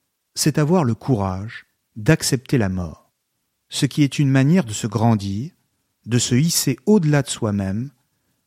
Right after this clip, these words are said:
voire de donner un sens à l'existence. Croire, en ce sens, devient salutaire. Le croyant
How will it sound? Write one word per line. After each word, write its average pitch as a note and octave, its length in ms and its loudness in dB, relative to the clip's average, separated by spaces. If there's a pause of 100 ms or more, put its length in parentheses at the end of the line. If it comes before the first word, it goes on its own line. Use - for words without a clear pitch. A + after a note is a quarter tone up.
(160)
voire C#3+ 320 4
de B2 80 0
donner B2 300 2
un G#2 100 0
sens G2 680 -6 (340)
à F#2+ 100 -8
l'existence. G2+ 920 -6 (920)
Croire, B2+ 760 0
en G#2+ 100 -2
ce G2+ 140 -8
sens, - 560 -6 (520)
devient D3 440 4
salutaire. G2+ 720 -4 (760)
Le A2 220 0
croyant A#2 560 0